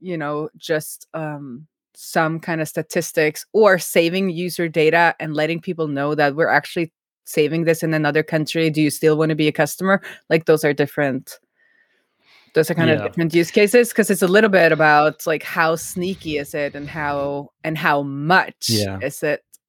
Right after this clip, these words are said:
Speaker 1: But, um, I mean, I'm definitely
Speaker 2: That's
Speaker 1: in this
Speaker 2: where it
Speaker 1: wheelhouse
Speaker 2: gets
Speaker 1: with Pao, because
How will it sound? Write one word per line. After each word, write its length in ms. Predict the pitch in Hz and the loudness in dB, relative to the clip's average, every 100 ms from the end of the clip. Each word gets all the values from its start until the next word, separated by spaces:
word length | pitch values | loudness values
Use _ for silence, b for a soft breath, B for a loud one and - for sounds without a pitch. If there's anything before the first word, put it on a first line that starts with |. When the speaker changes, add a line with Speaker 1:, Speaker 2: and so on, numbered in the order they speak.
| _ - | _ -6
Speaker 1:
But, 280 | 147 - b b b b _ | -4 -6 b b b b _
um, 460 | 160 147 143 143 147 _ _ | -20 -18 -18 -20 -20 _ _
I 100 | 165 | -14
mean, 160 | 147 139 | -12 -6
I'm 80 | 160 | 0
definitely 380 | 208 240 208 | 0 2 0
Speaker 2:
That's 100 | 143 | 0
Speaker 1:
in 60 | 165 | 0
this 80 | 160 | 2
Speaker 2:
where 100 | 131 | 2
it 40 | |
Speaker 1:
wheelhouse 320 | 175 180 180 165 180 | 4 2 2 0 -2
Speaker 2:
gets 20 | |
Speaker 1:
with 180 | 170 156 | -6 -2
Pao, 460 | 190 185 160 180 | 2 4 4 0
because 640 | 180 170 175 160 165 160 | -4 -6 -4 -2 -4 -8